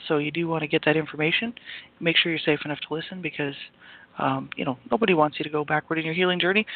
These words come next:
And so you wanna make sure you're safe and then, um, to know where you're at, right?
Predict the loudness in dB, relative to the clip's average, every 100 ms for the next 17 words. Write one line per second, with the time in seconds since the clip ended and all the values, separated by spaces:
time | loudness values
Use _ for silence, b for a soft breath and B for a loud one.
0 | B B 2 4 4 4 4 2 2 0
1 | 0 -2 -2 -4 -4 -6 -8 -10 -8 -8
2 | -8 -12 -10 2 4 6 4 4 2 -2
3 | -8 -8